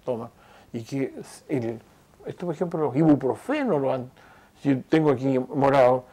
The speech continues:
me pongo ibuprofeno y se me deshincha. ¿Y por qué? Porque se absorbe, pues, hombre. Hay muchas cosas que se absorben en la piel. Esta gente, por otro lado, las cosas tóxicas, el litre, pues,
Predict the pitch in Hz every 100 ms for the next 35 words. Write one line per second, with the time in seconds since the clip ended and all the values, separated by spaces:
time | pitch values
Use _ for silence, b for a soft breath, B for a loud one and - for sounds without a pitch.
0 | b b 123 143 151 147 143 135 143 160
1 | 143 139 - 127 - 151 143 131 226 220
2 | 147 123 _ - 110 104 95 135 139 -
3 | _ _ _ _ _ _ _ _ _ _
4 | _ _ _ - 117 135 156 - - 349
5 | 339 233 196 - 127 117 107 110 _ b
6 | b b - 131 139 143 165 175 185 180
7 | 160 123 - 160 123 117 196 - B B
8 | 123 117 135 127 127 - 139 120 120 123
9 | 107 - 120 92 - 247 - 120 117 117
10 | 135 214 190 113 98